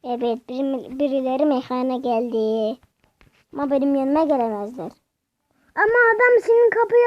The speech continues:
Speaker 2: açarsa?
Speaker 1: Açamaz.
Speaker 2: Aç-
Speaker 1: Birbirimizin kapısını açamıyoruz çünkü Furkan Eymen.
Speaker 2: Açabiliyoruz.
Speaker 1: Yo.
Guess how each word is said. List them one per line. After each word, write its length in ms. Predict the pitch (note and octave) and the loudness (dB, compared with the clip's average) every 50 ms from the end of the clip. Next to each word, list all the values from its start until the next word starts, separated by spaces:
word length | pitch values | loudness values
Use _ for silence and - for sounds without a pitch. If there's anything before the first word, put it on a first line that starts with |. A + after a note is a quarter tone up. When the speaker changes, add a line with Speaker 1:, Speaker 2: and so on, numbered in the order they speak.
| A#4+ G#4+ | 4 2
Speaker 2:
açarsa? 540 | G4+ - A#4+ B4 B4+ B4+ A#4 - - G#4 A4+ A#4 A#4+ B4+ C5+ C5+ - _ _ _ _ _ _ - | 0 2 2 2 2 2 0 -2 -4 0 2 4 4 4 4 0 -4 _ _ _ _ _ _ -8
Speaker 1:
Açamaz. 720 | - D4 D4+ - F#4 F4+ F4 D#4+ D4 C#4 C4+ - - _ | -8 -8 -4 0 0 2 2 2 0 -2 -4 -8 -16 _
Speaker 2:
Aç- 160 | _ C#4 D4+ | _ -8 -6
Speaker 1:
Birbirimizin 580 | D#4 F#4+ D#4+ D#4+ D#4+ D#4 D#4+ E4 C#4+ D#4 D#4 D#4+ | -4 -2 0 2 2 2 2 2 0 0 -2 -2
kapısını 500 | - - D#4+ D#4 - - - D#4+ D#4+ D#4 | 0 0 -2 -2 -2 -6 -8 -6 -4 -2
açamıyoruz 560 | D4+ D4 D4+ - D#4+ D4 D4 C#4+ C4 B3 C4 - _ - | -4 -4 -4 -6 -4 -4 -4 -4 -4 -6 -10 -14 _ -16
çünkü 280 | B3+ B3 B3+ B3+ - _ | -14 -12 -12 -14 -16 _
Furkan 280 | _ _ - B3+ B3+ B3+ A#3+ | _ _ -14 -12 -12 -10 -10
Eymen. 260 | A#3 A3+ A#3 B3+ C4+ - | -12 -12 -12 -12 -6 -4
Speaker 2:
Açabiliyoruz. 920 | E4 E4 - - F#4 E4+ E4+ F4+ F#4 F#4 F#4 F#4 F4 F4+ E4+ E4 E4 D#4+ _ _ _ _ _ _ - | -4 -4 -2 -2 -2 0 0 0 0 0 -2 -2 -2 -4 -4 -4 -4 -8 _ _ _ _ _ _ -4
Speaker 1:
Yo. 500 | C#4+ D4+ C#4+ C#4 C#4 C4+ C4 B3+ B3+ | -2 0 0 0 -2 -2 -4 -6 -8